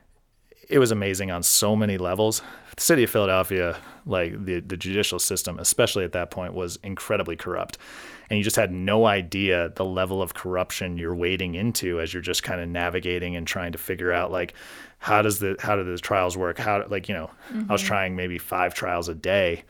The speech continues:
Speaker 2: Oh my God.
Speaker 1: um, just running through, like, these misdemeanor cases. And, you know, some of the ju-, the judges are all elected. Um, so
Speaker 2: Mm.
Speaker 1: if you make,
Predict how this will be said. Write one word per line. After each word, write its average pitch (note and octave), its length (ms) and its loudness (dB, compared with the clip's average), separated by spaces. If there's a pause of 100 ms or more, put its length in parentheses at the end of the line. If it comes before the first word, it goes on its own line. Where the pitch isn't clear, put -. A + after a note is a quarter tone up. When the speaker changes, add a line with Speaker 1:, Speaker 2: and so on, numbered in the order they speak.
Speaker 2:
Oh A3 60 -8
my A3+ 140 -2
God. F3+ 340 -6
Speaker 1:
um, F2+ 340 0
just - 180 -2
running F#2+ 300 2
through, G2+ 360 0
like, F2+ 180 2
these F2+ 180 -4
misdemeanor F2+ 720 -2 (320)
cases. A#2 540 0 (540)
And, G2+ 720 4
you C3 120 4
know, F#2+ 320 0
some A2+ 280 4
of A2 60 6
the G#2+ 100 6
ju-, A#2 180 2
the G#2+ 100 0
judges G#2+ 360 4
are G#2 100 6
all G2 240 6
elected. F#2+ 500 0 (800)
Um, G2 380 2
so G2+ 260 4
Speaker 2:
Mm. - 20 4
Speaker 1:
if F#2 120 -4
you G2+ 60 0
make, G2+ 320 0